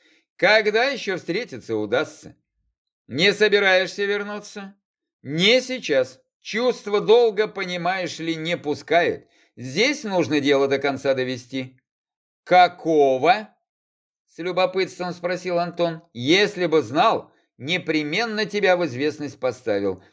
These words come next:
Ты-то сам что в виду имел, когда меня агитировал с Лихаревым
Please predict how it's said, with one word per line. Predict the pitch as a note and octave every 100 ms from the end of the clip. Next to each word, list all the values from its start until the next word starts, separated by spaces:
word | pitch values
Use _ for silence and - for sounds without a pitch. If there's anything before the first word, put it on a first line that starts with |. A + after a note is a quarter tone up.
| _ _
Ты-то | - C4+ C4
сам | F#3 E3 C#3+
что | - - G#3+
в | F#3+
виду | D#3 E3+ E3+
имел, | D#3 D3+ D#3+ G3+
когда | F#3 D3+ C#3 D3+
меня | D3+ D3+ D#3+ G3
агитировал | F#3+ F3 E3 D3 C3+ - F#3+ F3+ F3 D#3
с | -
Лихаревым | D#3+ D#3 D3+ D3 D#3+ D#3+ D3 C#3+